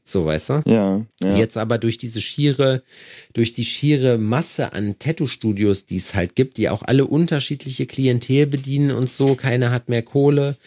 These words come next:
Speaker 1: ist das schon wirklich echt, äh, ein ganz schön, ganz schönes Business geworden, wo man halt dann auch wirklich mit normalen Bandagen, mit den ganzen Business-Sachen halt kämpfen muss, ne? Da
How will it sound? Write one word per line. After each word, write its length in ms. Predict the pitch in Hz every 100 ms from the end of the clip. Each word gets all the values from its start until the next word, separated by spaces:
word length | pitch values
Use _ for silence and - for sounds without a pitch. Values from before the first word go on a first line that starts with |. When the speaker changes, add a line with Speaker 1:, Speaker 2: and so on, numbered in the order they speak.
| - - - - _ _
Speaker 1:
ist 180 | 139 -
das 140 | 151
schon 220 | - 127 120
wirklich 360 | 131 147 -
echt, 340 | 123 127 120 -
äh, 520 | 104 123 120 117 123 120 _ _ _
ein 140 | 127 123
ganz 220 | 123 135
schön, 600 | - 131 131 127 127 113
ganz 200 | 123 127
schönes 300 | 131 127 -
Business 420 | 127 117 92 -
geworden, 420 | 92 90 90 95
wo 80 | 98
man 180 | 107 101
halt 200 | 107 107
dann 120 | 110
auch 160 | 90 104
wirklich 300 | 110 120 -
mit 160 | 110
normalen 600 | 110 104 101 107 113 117
Bandagen, 600 | 107 107 107 104 113 113
mit 160 | 113 110
den 80 | 113
ganzen 360 | 107 - 113
Business-Sachen 640 | 107 110 113 - 104 117 110
halt 160 | 107
kämpfen 340 | - 120 123 85
muss, 220 | 80 -
ne? 120 | 107
Da 140 | 110